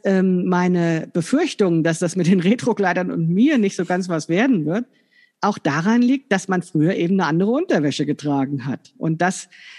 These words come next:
ähm, natürlich, ähm, ich diese Silhouette nie in der Form erreichen kann, wenn ich diese B Hs trage, die wir jetzt tragen,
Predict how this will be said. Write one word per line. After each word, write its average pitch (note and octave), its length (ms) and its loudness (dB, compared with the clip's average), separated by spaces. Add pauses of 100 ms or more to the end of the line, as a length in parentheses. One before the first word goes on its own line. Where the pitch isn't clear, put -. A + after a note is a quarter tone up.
(140)
ähm, F#3+ 300 2 (240)
natürlich, G#3+ 840 2
ähm, G3+ 220 0
ich G3+ 120 -4
diese G3+ 200 2
Silhouette F#3+ 880 0 (140)
nie C#4 580 2
in G3 160 0
der A#3 280 2
Form A#3+ 420 0
erreichen F#3+ 580 -2
kann, G3+ 280 0
wenn F#3+ 120 0
ich F#3 140 -4
diese F3+ 240 -2
B E3 180 -2
Hs E3 540 -2
trage, G3+ 640 0 (400)
die A3 100 4
wir A3 120 4
jetzt B3 400 0
tragen, D#3 480 -4